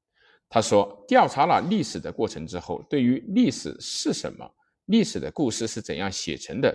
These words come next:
等等，假如我不能够进行自问自答的话，那么我的历史研究便不能算是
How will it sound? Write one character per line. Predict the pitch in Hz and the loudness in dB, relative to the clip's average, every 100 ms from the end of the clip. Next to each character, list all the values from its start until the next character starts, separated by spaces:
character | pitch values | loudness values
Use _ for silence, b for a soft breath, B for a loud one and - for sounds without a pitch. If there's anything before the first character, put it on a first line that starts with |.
| - | -2
等 | 80 95 | -8 -6
等， | 78 _ _ _ | -6 _ _ _
假 | - 120 | 0 4
如 | 107 185 196 | 4 4 4
我 | 90 | 2
不 | - 156 | 2 0
能 | 104 | 2
够 | 127 | -2
进 | 131 98 | -4 -8
行 | - 92 | -8 -10
自 | - | -4
问 | 165 143 110 | -2 -2 -4
自 | - 123 | -6 -10
答 | - 85 | -10 -8
的 | 71 | -8
话， | - 78 b b | -6 -8 b b
那 | - 110 | 0 2
么 | 82 71 _ | 2 -4 _
我 | 98 95 | -4 -2
的 | 87 | 0
历 | 107 170 | 0 0
史 | - 82 | -2 -4
研 | 78 80 | -6 -8
究 | 95 104 104 _ _ | -2 0 0 _ _
便 | 123 98 | -6 -4
不 | 117 | -4
能 | 85 | -4
算 | 85 - 85 | -4 -4 -6
是 | - - | -6 -10